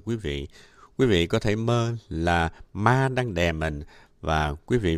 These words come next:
vùng vẫy để thoát ra. Hình ảnh một con ma có thể liên quan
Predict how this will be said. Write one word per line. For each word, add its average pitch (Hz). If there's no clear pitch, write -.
vùng 69
vẫy 80
để 87
thoát -
ra. 110
Hình 98
ảnh 98
một 107
con 127
ma 127
có 135
thể 123
liên 127
quan 120